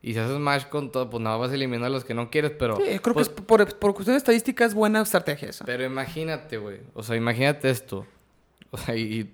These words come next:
Speaker 1: es que siempre tengo que decir de que no quiero sonar mamón, pero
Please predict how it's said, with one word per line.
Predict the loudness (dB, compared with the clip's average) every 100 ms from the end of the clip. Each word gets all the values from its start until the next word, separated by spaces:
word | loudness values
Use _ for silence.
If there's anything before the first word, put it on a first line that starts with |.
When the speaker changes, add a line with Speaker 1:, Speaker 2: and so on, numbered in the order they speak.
| -12
Speaker 1:
es | -12
que | -8 -10 -10 _
siempre | -6 -4 -4 -4
tengo | -6 -2
que | -2
decir | -2 -4 -6
de | -8
que | -6
no | -8 -8
quiero | -6 -4
sonar | -2 -2
mamón, | -2 -2 -4
pero | -4 -4 -6